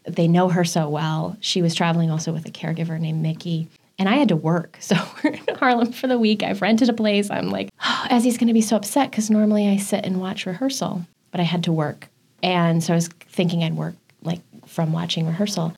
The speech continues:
And Ez wound up communicating to Mickey and Aggie, who is, runs the P T side of the program, to say that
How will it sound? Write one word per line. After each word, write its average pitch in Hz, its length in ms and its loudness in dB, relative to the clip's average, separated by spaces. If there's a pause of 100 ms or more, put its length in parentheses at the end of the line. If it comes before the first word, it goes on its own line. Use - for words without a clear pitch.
And 180 240 2
Ez 208 240 4
wound 247 160 4
up 214 140 0
communicating 180 640 2
to 165 140 -2
Mickey 165 420 0
and 160 380 -2
Aggie, 165 380 0
who 160 260 -2 (360)
is, 165 160 -4
runs 160 320 0
the 165 80 -8
P 170 200 -8
T 185 180 -6
side 175 300 -6
of - 80 -8
the 175 80 -12
program, 170 600 -2 (280)
to 208 60 6
say 180 300 2
that 170 300 -2